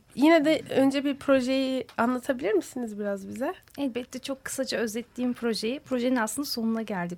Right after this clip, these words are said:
Speaker 2: bu arada.
Speaker 1: Hı
Speaker 2: Bir
Speaker 1: hı.
Speaker 2: on ayı geride
Speaker 1: Evet.
Speaker 2: bıraktık. E, projeye bir on ay kadar önce,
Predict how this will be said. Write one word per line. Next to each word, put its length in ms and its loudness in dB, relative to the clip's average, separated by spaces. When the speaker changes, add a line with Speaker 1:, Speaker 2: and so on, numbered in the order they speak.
Speaker 2:
bu 60 -4
arada. 500 -6
Speaker 1:
Hı 60 0
Speaker 2:
Bir 80 2
Speaker 1:
hı. 80 2
Speaker 2:
on 120 4
ayı 220 2
geride 180 2
Speaker 1:
Evet. 220 4
Speaker 2:
bıraktık. 440 -2
E, 280 -2
projeye 460 -2
bir 100 -4
on 160 2
ay 160 0
kadar 320 -4
önce, 500 -2